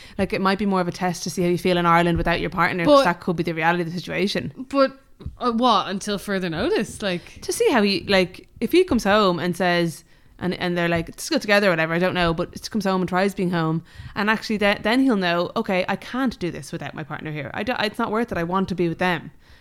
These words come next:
Speaker 1: So maybe England
Speaker 2: Yeah,
Speaker 1: is,
Speaker 2: good
Speaker 1: or
Speaker 2: point.
Speaker 1: actually, you know what? Being in Ireland has enriched my soul. I'm actually happier here.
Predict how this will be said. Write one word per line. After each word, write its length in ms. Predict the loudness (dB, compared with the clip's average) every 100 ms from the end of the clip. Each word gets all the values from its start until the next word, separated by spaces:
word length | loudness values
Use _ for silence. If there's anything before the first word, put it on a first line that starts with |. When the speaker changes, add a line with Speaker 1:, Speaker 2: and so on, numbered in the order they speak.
| _
Speaker 1:
So 160 | -2
maybe 320 | 2 2 2 2
England 240 | 4 4 4
Speaker 2:
Yeah, 80 |
Speaker 1:
is, 60 | 2
Speaker 2:
good 100 | 2
Speaker 1:
or 360 | 4 6 6 4
Speaker 2:
point. 280 | 2 -2 -2
Speaker 1:
actually, 220 | 0 0
you 40 | 4
know 100 | 4
what? 180 | 2
Being 180 | 2 2
in 80 | 4
Ireland 360 | 4 2 0 0
has 180 | -4
enriched 460 | 0 0 0 0 -2
my 120 | 0
soul. 360 | 0 0 2 2
I'm 180 | 0 -2
actually 300 | -4 -4 -6
happier 340 | -4 -4 -4 -4
here. 320 | -2 -2